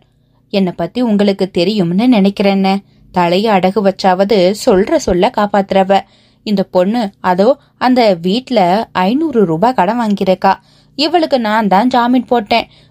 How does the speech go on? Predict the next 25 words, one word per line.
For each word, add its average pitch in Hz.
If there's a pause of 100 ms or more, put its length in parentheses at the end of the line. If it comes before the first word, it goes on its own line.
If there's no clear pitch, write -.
(100)
ஜெயிலுக்கு 233
போற 214
இவளோட 196
கடனை 202 (140)
கொஞ்சம் 302
கொஞ்சமா 214
அடைக்கிறேன்னு 214 (400)
கடன்கார 254
அம்மா 220
கிட்ட -
சொல்லணும். 202 (300)
அதுக்கு 262
இந்த 262
பொண்ணும் 247
என்னோட 202
வரணும். 190 (340)
வேணும்னா 262
நீயும் 247
வா, 190 (260)
அஞ்சே 196
நிமிஷம்தான். 208 (280)
ஒருவேளை 262
அந்த 220
அம்மா 226
இல்லாட்டி 214